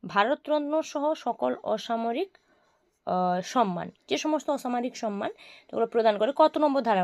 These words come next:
অনুসারে? উত্তর হবে আঠেরো নম্বর ধারা, সংবিধানের আঠেরো নম্বর ধারা অনুসারে ভারত সরকার ভারতরত্ন সহ সকল অসামরিক পুরস্কার প্রদান করে। নেক্সট, চোখ পরিষ্কার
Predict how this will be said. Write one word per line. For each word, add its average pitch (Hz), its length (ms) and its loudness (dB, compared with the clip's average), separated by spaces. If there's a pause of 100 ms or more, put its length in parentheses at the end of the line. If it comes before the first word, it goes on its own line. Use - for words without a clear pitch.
অনুসারে? 175 300 -6 (420)
উত্তর 320 320 2
হবে 254 160 6 (420)
আঠেরো 320 420 4
নম্বর 214 360 2 (100)
ধারা, 180 180 2 (180)
সংবিধানের 277 560 -2 (160)
আঠেরো 285 360 -2
নম্বর 220 300 -2
ধারা 190 220 -2
অনুসারে 185 320 -2 (380)
ভারত 196 280 2 (120)
সরকার 190 300 0 (440)
ভারতরত্ন 254 580 0 (160)
সহ 185 140 -4 (400)
সকল 240 260 0 (180)
অসামরিক 175 460 -10
পুরস্কার 180 340 -4 (280)
প্রদান 165 320 -4
করে। - 140 -14 (1000)
নেক্সট, 175 320 -8 (1000)
চোখ 339 240 6 (580)
পরিষ্কার 330 520 2